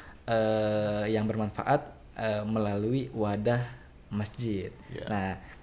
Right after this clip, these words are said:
Speaker 1: dengan kita punya tujuan, dengan kita punya target, artinya kan kita,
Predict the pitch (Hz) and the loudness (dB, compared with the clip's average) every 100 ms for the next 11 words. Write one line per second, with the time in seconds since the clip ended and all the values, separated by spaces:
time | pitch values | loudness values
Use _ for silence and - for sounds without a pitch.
0 | - - - - - 135 143 180 156 147 | -20 -20 -20 -12 2 6 8 8 8 8
1 | 139 131 127 131 113 104 135 208 - - | 8 6 4 4 6 8 8 6 -4 0
2 | 127 147 160 147 151 127 120 120 107 101 | 4 6 6 6 6 4 4 2 0 2
3 | 120 175 - - - - - - 127 151 | 2 2 0 -16 -20 -4 -2 0 2 4
4 | 165 180 139 113 - 175 | 4 2 2 4 4 4